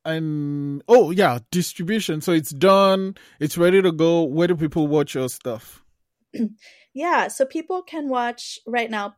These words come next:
Speaker 2: um, parts of the videos are up on Pornhub. The full videos are on my OnlyFans page and others', um, uh, pages.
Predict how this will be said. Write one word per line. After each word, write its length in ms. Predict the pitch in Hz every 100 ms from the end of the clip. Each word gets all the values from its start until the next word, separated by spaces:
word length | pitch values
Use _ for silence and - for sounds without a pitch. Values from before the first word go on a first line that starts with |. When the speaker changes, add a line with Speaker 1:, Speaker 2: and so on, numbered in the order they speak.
| -
Speaker 2:
um, 300 | 196 185 220 _ _
parts 320 | - 262 -
of 220 | - 262 254
the 100 | 269
videos 420 | 262 254 247 247
are 280 | 202 202 196
up 160 | 202
on 180 | 202 202
Pornhub. 440 | 214 359 330 311 269 _ _ _
The 80 | -
full 200 | 226 285
videos 480 | 269 247 233 220 214 202
are 200 | 202 196
on 460 | 196 190 190 185 190
my 220 | 214 220
OnlyFans 440 | 226 220 220 214 214
page 200 | 202 202
and 100 | 185
others', 580 | 190 190 185 185 - -
um, 380 | 202 190 180 220 _ _ -
uh, 220 | 190 -
pages. 560 | - 196 190 190 185